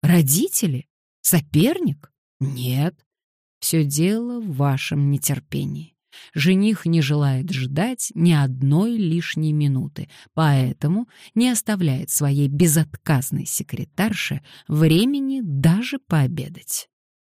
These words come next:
В этот момент к столу подошла миссис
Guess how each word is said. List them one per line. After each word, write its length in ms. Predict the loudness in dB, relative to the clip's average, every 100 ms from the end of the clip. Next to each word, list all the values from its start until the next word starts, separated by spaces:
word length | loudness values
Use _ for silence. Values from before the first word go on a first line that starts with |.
| _ _ -6
В 100 | 0
этот 320 | 0 -2 -4
момент 640 | 0 0 2 0 -2 -6 -12 -20 -20 -12
к 60 | -6
столу 320 | -4 -4 -8
подошла 520 | -6 -6 -6 -6 -6
миссис 500 | -4 -4 -6 -8 -10